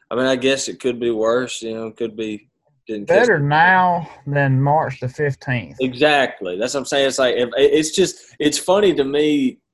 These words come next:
Speaker 1: to me that I got diagnosed with it the day after deer season ended.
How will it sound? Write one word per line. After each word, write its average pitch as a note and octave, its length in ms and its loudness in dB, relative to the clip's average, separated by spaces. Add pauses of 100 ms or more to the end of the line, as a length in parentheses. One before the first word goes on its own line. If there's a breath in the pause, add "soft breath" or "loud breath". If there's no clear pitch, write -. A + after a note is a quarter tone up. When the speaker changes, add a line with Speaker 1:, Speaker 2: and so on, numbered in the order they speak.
(180)
Speaker 1:
to C3 100 -6
me D3+ 340 4
that B2+ 160 -2
I B2 160 -2
got B2+ 240 0
diagnosed B2 640 -2
with B2+ 220 -4
it G#2+ 240 -6
the A2+ 100 -2
day A#2+ 460 0
after A2+ 340 -2
deer G#2+ 260 -4
season G#2 380 -6
ended. - 1200 -2